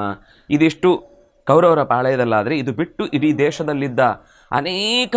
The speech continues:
ರಾಜರು ಕೃಷ್ಣನ ಜೊತೆಗೆ ಹೋರಿದ್ದಾರೆ, ಹೋರಾಟ ನಡೆಸಿದ್ದಾರೆ. ಈ ಹೋರಾಟದ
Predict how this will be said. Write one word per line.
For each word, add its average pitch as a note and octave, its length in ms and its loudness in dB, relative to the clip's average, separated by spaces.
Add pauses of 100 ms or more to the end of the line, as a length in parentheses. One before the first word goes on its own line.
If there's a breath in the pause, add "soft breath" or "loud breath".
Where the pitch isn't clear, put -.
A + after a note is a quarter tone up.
ರಾಜರು F3 520 2 (1700)
ಕೃಷ್ಣನ F#3+ 400 -4
ಜೊತೆಗೆ D#3 520 -4 (240)
ಹೋರಿದ್ದಾರೆ, A#2 720 2 (680)
ಹೋರಾಟ D#3+ 420 4
ನಡೆಸಿದ್ದಾರೆ. A2+ 840 -4 (840)
ಈ A#3+ 220 2
ಹೋರಾಟದ G3+ 960 2